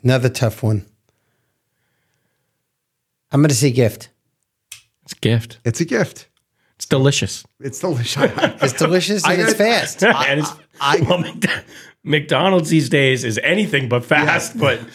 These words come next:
Speaker 3: If you're going health-wise, it's a curse.
Speaker 2: Yes,
Speaker 3: But
Speaker 2: yes.
Speaker 3: I, but I, I have to tell you,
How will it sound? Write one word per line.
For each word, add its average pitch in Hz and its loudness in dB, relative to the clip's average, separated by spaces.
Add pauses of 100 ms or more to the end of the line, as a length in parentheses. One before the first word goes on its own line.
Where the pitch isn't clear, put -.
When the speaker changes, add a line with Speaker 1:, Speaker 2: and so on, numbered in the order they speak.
(180)
Speaker 3:
If 180 4
you're 180 2
going 233 4
health-wise, 151 0
it's 127 -6
a 127 -8
curse. 147 0
Speaker 2:
Yes, 165 2
Speaker 3:
But - -8
Speaker 2:
yes. 165 2
Speaker 3:
I, 165 -4
but 151 2
I, 170 0
I 156 2
have 175 2
to 160 -18
tell 165 2
you, 165 2